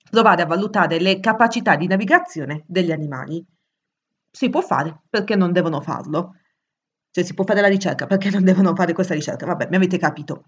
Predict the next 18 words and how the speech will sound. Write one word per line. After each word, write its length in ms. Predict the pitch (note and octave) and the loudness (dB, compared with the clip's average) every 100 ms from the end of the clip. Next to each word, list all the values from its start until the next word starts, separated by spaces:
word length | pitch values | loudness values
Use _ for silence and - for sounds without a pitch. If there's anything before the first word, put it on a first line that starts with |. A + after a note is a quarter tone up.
| _ | _
forse, 300 | - - - | -16 -16 -18
spino. 360 | - D3 C#3 D3+ _ _ _ _ _ _ | -12 -10 -10 -14 _ _ _ _ _ _
E 400 | - B3 B3 - _ | -2 0 -2 -8 _
come, 800 | - F#4+ F4 E4+ D#4 D4 C4+ - | 4 6 6 6 4 2 0 -2
e 120 | C4+ | -2
come 180 | F4+ E4+ | 2 4
hanno 160 | C4+ A3+ | 4 2
fatto 340 | D#3+ C#3 F3+ | 0 0 -2
a 80 | E3 | -2
capire, 1000 | F#3 F3+ G#3+ A3+ G#3 G3+ F#3+ F3 E3+ E3 | -2 -2 -6 -4 0 2 4 2 0 -2
mm, 580 | E3 D#3+ D#3 D#3+ D#3+ D#3+ - | -6 -8 -10 -10 -12 -14 -18
se 220 | - G#3+ G#3+ | -10 -6 -4
pesci 220 | G3+ G3 | -2 0
rossi 220 | G3 G3 | 0 0
sanno 220 | F#3 E3+ | -2 -4
guidare? 400 | D#3 C#3+ - - _ _ _ _ | -6 -10 -12 -16 _ _ _ _
Tenetevi 400 | - B3 G3 D#3+ | -4 0 0 -2
forte. 420 | D#3+ C3+ - D#3 | -4 -8 -8 -10